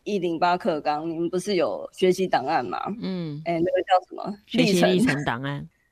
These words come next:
Speaker 1: 我觉得也，你也可以做一个频道啊，你就把你的学习历程就用频道呈现嘛。那包括你以后求职，人家怎么知道说你在这个领域深耕多少？你就给他一个 link，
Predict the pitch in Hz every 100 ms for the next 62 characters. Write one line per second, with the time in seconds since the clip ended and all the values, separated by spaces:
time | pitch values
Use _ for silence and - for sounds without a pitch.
0 | _ - 269 330 359 370 269 220 - 233
1 | 226 285 254 302 269 190 262 226 202 185
2 | 165 185 170 131 101 175 233 247 196 180
3 | 175 170 165 - 196 190 202 233 190 190
4 | 120 127 196 _ 226 214 214 202 - 180
5 | 190 185 - 170 170 53 - - - 262
6 | 262 262 262 226 196 208 185 190 143 175
7 | - - 78 - _ _ _ - 202 214
8 | 302 233 185 196 220 208 208 165 185 196
9 | 185 170 143 - _ 165 156 214 196 -
10 | 190 196 185 185 180 180 160 - 214 254
11 | 156 185 185 190 196